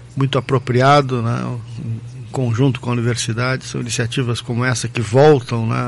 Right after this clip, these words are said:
às ruas depois de um período tão ruim que a gente viveu da pandemia, poder conviver, né,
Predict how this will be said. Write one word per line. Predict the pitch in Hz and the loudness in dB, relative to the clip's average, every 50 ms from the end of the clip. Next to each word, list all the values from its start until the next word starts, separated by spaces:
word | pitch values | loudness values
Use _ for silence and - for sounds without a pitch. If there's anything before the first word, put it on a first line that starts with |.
| 120 120 | -2 -2
às | 120 110 101 | -4 -4 -4
ruas | 104 107 123 143 151 147 135 117 | -2 0 2 2 4 4 2 2
depois | 104 113 110 117 - 131 131 113 | 0 -4 -6 -4 -2 -2 -2 0
de | 117 | -2
um | 120 | -4
período | 117 - 120 117 123 131 123 117 117 | -4 -4 -2 -2 -2 -2 -4 -6 -6
tão | - 131 135 127 | -6 -4 -4 -2
ruim | 110 117 120 117 131 147 139 | -2 -2 -2 0 0 0 0
que | 120 120 | -2 -2
a | 117 | -2
gente | 110 117 117 117 - | -4 -4 -4 -4 -6
viveu | 117 113 107 123 127 127 | -6 -4 -2 -2 -2 -2
da | 120 113 | -2 -4
pandemia, | 120 - 123 117 113 110 107 117 127 135 143 135 - - - - - - - - - - - - | -4 -4 -4 -4 -2 -2 -2 -2 -2 -2 -4 -6 -8 -12 -18 -18 -18 -16 -18 -18 -18 -20 -18 -14
poder | - 127 120 127 127 | -10 -8 -4 -4 -4
conviver, | 117 - 131 123 110 107 113 107 98 120 131 131 135 131 120 117 | -2 -2 -2 -2 0 0 0 0 0 2 2 4 2 2 0 -2
né, | 120 120 117 113 117 120 123 | -4 -4 -4 -4 -2 -4 -4